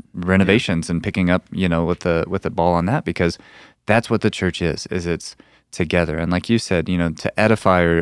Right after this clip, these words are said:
Speaker 1: or to build one another
Speaker 2: Yeah.
Speaker 1: up. It's not just for an individual to come to the church to get taught to, to get sung to.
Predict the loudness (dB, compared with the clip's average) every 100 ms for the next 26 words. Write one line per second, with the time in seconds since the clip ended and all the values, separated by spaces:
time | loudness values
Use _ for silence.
0 | 2 0 0 _ -8 -2 2 4 4 0
1 | 0 0 0 0 0 0 0 -4 -4 -4
2 | 0 0 0 0 -2 -2 -10 _ -20 _
3 | -8 2 4 4 0 -6 -14 -4 -2 2
4 | 2 4 2 2 -2 0 -2 -2 -4 -2
5 | -2 -2 -8 -10 -2 0 0 -4 _ _
6 | _ _ -10 0 0 0 4 4 4 0
7 | -4 -4 -4 -6 -6 -8 -2 2 2 2
8 | 4 4 4